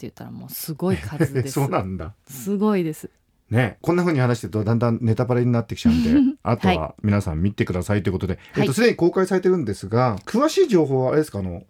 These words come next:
Speaker 1: ホームページ
Speaker 2: ホームページ？
Speaker 1: で見ていただければ公開劇場も見れますので。
Speaker 2: はい。これは二つ目の窓というの
Speaker 1: はい。
Speaker 2: 特設サイト
Speaker 1: はい、そうです。
Speaker 2: 見ればいいということですね。
Speaker 1: うん。
Speaker 2: 僕、川瀬さんの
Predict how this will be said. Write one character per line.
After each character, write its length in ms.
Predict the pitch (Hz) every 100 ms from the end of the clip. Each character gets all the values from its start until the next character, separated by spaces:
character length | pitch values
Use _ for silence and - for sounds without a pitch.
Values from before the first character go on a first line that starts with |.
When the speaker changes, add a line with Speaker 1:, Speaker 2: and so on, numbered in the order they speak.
| -
Speaker 1:
ホ 120 | 294
ー 20 |
ム 100 | 330
ペ 120 | 349
ー 40 | 330
ジ 300 | 233 185 156
Speaker 2:
ホ 60 | 208
ー 20 |
ム 60 | 226
ペ 80 |
ー 20 | 220
ジ？ 60 |
Speaker 1:
で 280 | 180 170 - _ _ -
見 120 | 196
て 80 | 202
い 60 |
た 100 | 190
だ 120 | 185 185
け 100 | 175
れ 40 |
ば 120 | 156
公 200 | - 190 -
開 140 | 175
劇 220 | 170 160
場 160 | 160 147
も 260 | 135 - - _
見 100 | 156 156
れ 80 |
ま 180 | 156 156
す 160 | 214 139
の 100 | 135
で。 60 |
Speaker 2:
は 120 | 165 151
い。 20 |
こ 40 | - - -
れ 60 |
は 40 | 180
二 20 |
つ 160 | -
目 140 | 180 180
の 140 | 160
窓 380 | 156 165 156 147
と 180 | - 151
い 60 |
う 140 | 156 156
の 100 | 196
Speaker 1:
は 60 | -
い。 20 |
Speaker 2:
特 180 | - 135
設 240 | 165 151 139
サ 160 | 151
イ 80 | 135
ト 180 | 92 - _
Speaker 1:
は 140 | - 233
い、 100 | - _ _
そ 160 | 220 170
う 40 |
で 100 | 147
す。 140 | - - 117
Speaker 2:
見 80 |
れ 80 | 101
ば 200 | 82 80 -
い 100 | 98
い 20 |
と 180 | 82 78 _ -
い 40 |
う 20 |
こ 80 | 107
と 60 | 92
で 60 |
す 40 | 87
ね。 80 | - _
Speaker 1:
う 40 | 185
ん。 100 | 160 _ _ _
Speaker 2:
僕、 240 | 156 208 151
川 260 | - 339
瀬 100 | 392
さ 180 | 285 185
ん 160 | 147 120
の 340 | 160 131 -